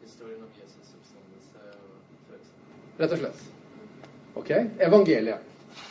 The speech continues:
Speaker 2: Historien om Jesu oppstandelse. Så langt, som en ikke-troende, så er det en produkt, et produktsalg som jeg ikke skjønner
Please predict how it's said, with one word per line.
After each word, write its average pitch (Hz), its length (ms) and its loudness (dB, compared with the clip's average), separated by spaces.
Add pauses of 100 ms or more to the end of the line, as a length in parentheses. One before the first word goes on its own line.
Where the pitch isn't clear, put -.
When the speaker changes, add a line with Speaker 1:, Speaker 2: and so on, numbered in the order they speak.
(720)
Speaker 2:
Historien 180 580 0
om 180 180 -4
Jesu 151 240 4
oppstandelse. 101 600 -4 (1000)
Så - 340 4
langt, 247 440 6 (280)
som - 180 2
en 240 100 0
ikke-troende, 165 580 4 (720)
så 214 240 6 (100)
er 202 80 8
det 190 80 6
en 185 120 2
produkt, - 420 -2 (100)
et 175 160 0
produktsalg 208 720 0
som 226 100 0
jeg 175 80 4
ikke 190 120 4
skjønner 165 240 -2